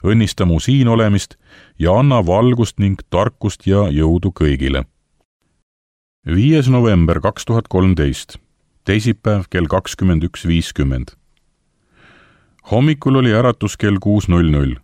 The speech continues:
Kiire hommikusöök nagu ikka. Praemuna, vorstike, munapuder ja morss. Seitse kakskümmend kogunesime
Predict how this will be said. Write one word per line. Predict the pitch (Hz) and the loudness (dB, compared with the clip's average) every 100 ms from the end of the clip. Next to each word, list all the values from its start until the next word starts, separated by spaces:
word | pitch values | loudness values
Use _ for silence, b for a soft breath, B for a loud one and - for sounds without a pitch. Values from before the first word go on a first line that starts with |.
| _ _ _ _ _ _ _ _ | _ _ _ _ _ _ _ _
Kiire | - 98 92 71 | -2 0 2 0
hommikusöök | 92 120 117 104 107 95 - | 2 2 0 -2 0 0 0
nagu | 92 101 | -2 0
ikka. | 104 - - 71 - b b b b b | -2 -2 -6 -6 -8 b b b b b
Praemuna, | 90 98 113 113 110 104 85 - | -2 0 2 2 2 0 -2 -4
vorstike, | 87 110 - - - 85 _ _ _ | -2 -2 -4 -6 -4 -6 _ _ _
munapuder | 80 101 92 85 87 85 85 | 0 2 2 0 0 0 2
ja | 90 | 2
morss. | 78 73 - - - _ _ _ _ _ b b b b b b | 0 -2 -4 -12 -20 _ _ _ _ _ b b b b b b
Seitse | - 101 101 - | -8 -2 -2 -2
kakskümmend | 92 107 - - 131 123 | -2 -4 -4 0 2 2
kogunesime | 117 104 113 104 90 95 92 92 | 0 0 2 2 2 2 2 0